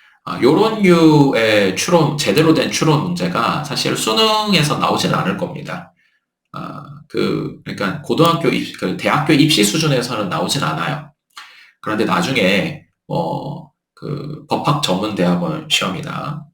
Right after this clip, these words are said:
어, 다른 좀 더 전문직의 독해 시험을 보실 때는 요런 류의 추론 문제가 나올 거거든요.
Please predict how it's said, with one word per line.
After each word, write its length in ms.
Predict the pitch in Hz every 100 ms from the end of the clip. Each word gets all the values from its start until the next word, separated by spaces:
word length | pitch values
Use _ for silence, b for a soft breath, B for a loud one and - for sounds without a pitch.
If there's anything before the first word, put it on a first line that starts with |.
| _ _ - -
어, 100 | -
다른 540 | - 82 117 120 98 -
좀 200 | 92 101
더 300 | 95 87 -
전문직의 1120 | 95 120 131 107 92 87 87 87 90 - - -
독해 220 | 107 117
시험을 380 | - 135 117 90
보실 300 | 92 85 80
때는 420 | 78 107 104 - B B _ -
요런 300 | 98 120 113
류의 420 | 98 95 92 90
추론 240 | 87 - 73
문제가 520 | 98 92 90 87 -
나올 240 | 87 95 -
거거든요. 600 | - - - - 151